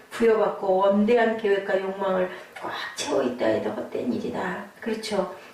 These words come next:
그러나 하나님께서는 인간을 헛되이 창조하고자 아니하시고 "야외여, 이전의 인자하심을 기억하소서." 혹은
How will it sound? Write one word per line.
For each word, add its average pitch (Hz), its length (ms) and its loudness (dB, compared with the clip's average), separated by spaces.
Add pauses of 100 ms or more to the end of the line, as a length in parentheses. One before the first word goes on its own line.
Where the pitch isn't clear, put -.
(100)
그러나 185 300 -2
하나님께서는 190 960 -4
인간을 185 400 -4
헛되이 - 440 -6
창조하고자 233 800 -4 (300)
아니하시고 180 840 -2 (260)
"야외여, 170 480 -2
이전의 214 440 0
인자하심을 208 960 0 (160)
기억하소서." - 1040 -10 (540)
혹은 196 320 0